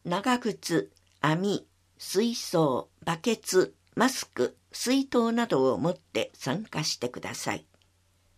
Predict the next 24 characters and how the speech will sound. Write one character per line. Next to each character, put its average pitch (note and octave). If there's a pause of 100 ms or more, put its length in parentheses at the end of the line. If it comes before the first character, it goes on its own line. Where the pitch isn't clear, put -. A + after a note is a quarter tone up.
(1200)
申 A#3+
し -
込 F#3+
み、 F3+
問 G3
い G3
合 F3+
わ D#3
せ B2
先。 - (1080)
電 G#3
話、 G3 (240)
ま F3+
た B3+
は C3+
フ -
ァ -
ッ -
ク -
ス、 - (540)
メ G#3
ー A3+
ル F#3+
に、 E3+